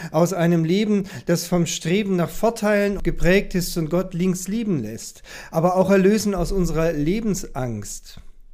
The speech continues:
die ja letztlich aus einer ungeklärten Zukunft entstammt.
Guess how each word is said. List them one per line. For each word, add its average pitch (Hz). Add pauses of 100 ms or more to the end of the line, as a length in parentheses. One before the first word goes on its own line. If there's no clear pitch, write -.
(380)
die 147
ja 147
letztlich 156
aus 143
einer 139
ungeklärten 143
Zukunft 123
entstammt. 104